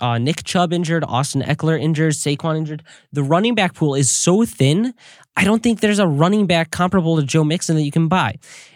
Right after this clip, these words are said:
And I got some comments, Josh Jacobs and Miles Sanders. Those were, you know, pretty realistic. Some people throw out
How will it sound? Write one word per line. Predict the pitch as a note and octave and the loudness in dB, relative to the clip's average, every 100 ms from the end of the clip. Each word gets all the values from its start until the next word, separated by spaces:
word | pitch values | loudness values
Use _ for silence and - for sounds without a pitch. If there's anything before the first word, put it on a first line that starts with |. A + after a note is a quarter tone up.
| - | -4
And | D#3+ F#3+ | 0 2
I | F#3 | 2
got | G3 D4+ | 2 0
some | - C#4+ | 0 -2
comments, | G#3 G3+ E3+ | -2 -4 -6
Josh | - C#3 B2+ E3+ - | -2 0 2 0 -2
Jacobs | C3+ A#2+ B2 A#2+ - | -2 0 0 -2 -4
and | - C3 | -2 0
Miles | B2 A#2+ G#2+ - | 2 2 0 -2
Sanders. | A#2+ G2+ G2 A#2+ D3 | -2 -2 -2 -4 -2
Those | C#3 B2+ B2+ | 0 0 0
were, | B2 | 0
you | A#2+ C#3+ | 0 0
know, | B2 | -2
pretty | - C#3 B2 | -2 -2 0
realistic. | A2 G#2+ G2+ G#2+ B2 | -2 -2 -4 -6 -8
Some | - | -6
people | E3 E3 D#3 | -6 -8 -8
throw | - | -4
out | E3+ | -4